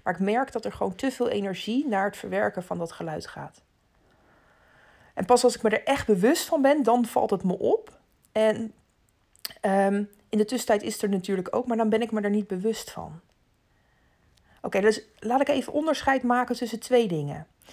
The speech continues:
Je hebt dus de aanwezigheid van het geluid en je hebt het bewustzijn van de energie die het je kost om die prikkels te verwerken. Als je geen geluid hebt, nou, dan hoef je er ook niet van bewust te zijn. Dan heb je geen overprikkeling, heb je geen geluid. Geen probleem.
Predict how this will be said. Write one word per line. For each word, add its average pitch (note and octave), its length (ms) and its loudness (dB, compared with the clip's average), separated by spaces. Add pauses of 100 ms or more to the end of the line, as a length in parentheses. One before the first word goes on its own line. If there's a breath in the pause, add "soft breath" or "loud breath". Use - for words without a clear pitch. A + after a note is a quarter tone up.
(220 loud breath)
Je G#3+ 100 4
hebt A3 140 4
dus G#3+ 160 -2
de - 120 -2
aanwezigheid G#3+ 960 2
van C#4 140 -4
het C4+ 140 -4
geluid B3+ 600 -2 (1500 loud breath)
en D4 220 6 (460)
je A3+ 100 2
hebt A#3 180 2
het G#3+ 160 -10 (120)
bewustzijn G#3+ 840 0 (460)
van A3 200 2
de G#3+ 80 2
energie A3+ 520 2
die B3 100 -2
het G#3 140 -2
je - 120 -8
kost - 380 -4
om A3 120 0
die G3+ 120 0
prikkels B3+ 500 0
te A3+ 120 -2
verwerken. F3 720 0 (2000 loud breath)
Als A#3 220 2
je A3+ 60 0
geen E4 340 2
geluid A#3 400 2
hebt, D4+ 140 2
nou, A3 200 0
dan G3+ 100 -2
hoef G#3 200 -2
je G3 80 -6
er F3 80 0
ook F3+ 80 -4
niet A3+ 160 -2
van F3+ 180 -4
bewust A3+ 260 -4
te A#3+ 60 -8
zijn. G#3+ 160 -2
Dan G3+ 160 0
heb - 80 -8
je F#3+ 60 -10
geen A#3 220 -2
overprikkeling, G#3 480 -4
heb F3+ 120 -4
je E3+ 80 -8
geen E3 200 -8
geluid. E3 380 -16
Geen A#3 240 -2
probleem. E3+ 500 -8